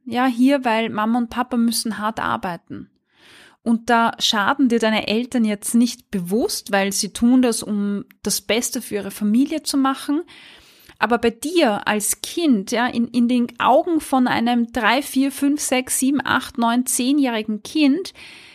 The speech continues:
ist einfach das Gefühl da, die sind nicht, die sind nicht da, die sind nicht präsent und ich muss funktionieren. Und heute kannst du das mit deinen Augen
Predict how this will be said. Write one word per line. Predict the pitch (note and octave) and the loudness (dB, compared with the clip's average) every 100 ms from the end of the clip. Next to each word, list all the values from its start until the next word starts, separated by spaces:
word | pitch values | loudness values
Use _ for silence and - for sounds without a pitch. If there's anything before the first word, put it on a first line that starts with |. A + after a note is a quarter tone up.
| _ | _
ist | B3 - | -4 0
einfach | A#3+ C4 C4 | 2 0 -2
das | B3+ | -4
Gefühl | - A#3+ - C#4 | -4 -6 0 2
da, | C4+ B3+ C4 C4 - - | 2 2 0 -2 -8 -2
die | B3 | -2
sind | - B3+ | 2 4
nicht, | B3+ B3+ - - - | 6 4 0 -10 -8
die | |
sind | A#3 C4 A#3+ | -2 2 4
nicht | A#3 - | 2 2
da, | G#3 A3 | 2 4
die | C#4 | 2
sind | C4+ A#3 | 0 0
nicht | A3+ - | -2 -4
präsent | A3+ A3 G3+ A3+ B3+ | -6 -2 0 -2 -2
und | B3 | -4
ich | A#3 - | -2 -2
muss | A#3 | -2
funktionieren. | - A#3 A3 - G#3 F#3+ F3 E3+ - _ _ _ _ _ _ _ - | -2 -2 -2 -2 -2 0 -2 -4 -10 _ _ _ _ _ _ _ -14
Und | - G#3+ G#3+ A3 - - - - - | -4 0 2 0 -4 -14 -20 -20 -20
heute | - G#3 A3+ D4 D#4 C#4+ - _ | 0 4 4 2 2 2 0 _
kannst | - A#3+ A#3 - | -2 0 0 -2
du | |
das | A#3 A#3+ - | -2 0 2
mit | A#3 A#3 | 0 2
deinen | A3+ G#3+ G#3+ A3 G#3+ G3+ - | 0 2 0 0 -2 -4 -8
Augen | F3+ F3+ A#3 C#4 C#4+ C#4+ | 0 4 4 4 2 0